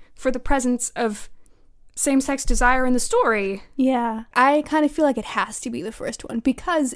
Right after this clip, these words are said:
Speaker 2: if she were just, uh, putting those in there as gay hints,
Speaker 1: Why are they
Speaker 2: like,
Speaker 1: there
Speaker 2: I
Speaker 1: at
Speaker 2: don't
Speaker 1: all?
Speaker 2: really feel like that would make any sense. I feel like either she would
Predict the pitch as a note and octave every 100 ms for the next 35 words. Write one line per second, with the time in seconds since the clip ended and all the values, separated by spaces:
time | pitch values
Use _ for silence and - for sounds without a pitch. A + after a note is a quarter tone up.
0 | - D4+ - - D4 B3+ A3+ A#3 A#3 A#3+
1 | C4 D#4+ F4 - - D4 D4 - - -
2 | - - _ B3+ C#4 C4+ B3+ C4 D4+ D4
3 | C#4 C4+ C#4 C#4 B3 A3+ B3 A#3 A3 A#3
4 | A#3+ C#4+ - - - _ _ A3+ A3 C#4+
5 | A3 A3 C#4+ D4+ G#3 B3+ C#4 B3+ A#3 -
6 | C4+ A#3+ A3 A#3 A3 A3 A3+ G#3+ G3+ A3
7 | C#4 - - A3+ - C4 A#3 G3 A3 A3+
8 | - A3+ A3+ A3 A#3+ B3